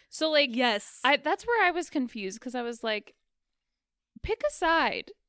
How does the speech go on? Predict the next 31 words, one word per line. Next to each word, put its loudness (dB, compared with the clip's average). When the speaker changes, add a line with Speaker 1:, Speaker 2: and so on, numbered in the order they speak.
Speaker 1:
My 0
ideal -2
situation -6
was -10
going -6
to -12
be -6
that -4
Miranda 2
and 0
Steve -4
decided -2
to -10
stay -2
together -4
but -6
be -6
in -6
an -6
open -6
marriage. -6
Um, 0
I 4
think 0
that 2
makes -4
the 0
most 4
sense, -2
honestly. 2
And 0